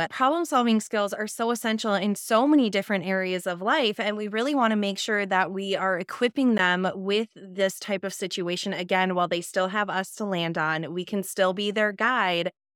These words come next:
and also they can practice it for a long time, right? It doesn't mean they're gonna get it right all of the time because,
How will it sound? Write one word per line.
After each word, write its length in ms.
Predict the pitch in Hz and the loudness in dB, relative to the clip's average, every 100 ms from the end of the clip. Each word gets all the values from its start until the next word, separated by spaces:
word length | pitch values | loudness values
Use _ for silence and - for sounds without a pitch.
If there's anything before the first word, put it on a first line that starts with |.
| _ | _
and 160 | 214 220 | -4 -2
also 320 | 254 285 247 | -2 -2 -2
they 100 | 226 | -2
can 120 | 233 - | -4 -8
practice 460 | 226 247 269 262 - | -6 -2 -2 -4 -2
it 120 | 180 | -2
for 120 | - | 2
a 80 | 202 | 2
long 240 | 196 185 180 | 4 2 0
time, 340 | 208 185 160 | -2 -4 -2
right? 220 | 165 214 | 0 0
It 120 | 220 240 | -2 0
doesn't 260 | 247 269 | 2 4
mean 180 | 233 226 | 6 6
they're 160 | 208 196 | 4 2
gonna 180 | 202 | 0
get 220 | 196 180 185 | 0 0 2
it 180 | 208 - | 0 -4
right 260 | 185 175 208 | -4 -4 -4
all 240 | 190 175 175 | -2 0 0
of 120 | 175 | 0
the 100 | 190 | -2
time 300 | - 160 202 | 0 0 0
because, 400 | 202 175 165 | -2 -2 -2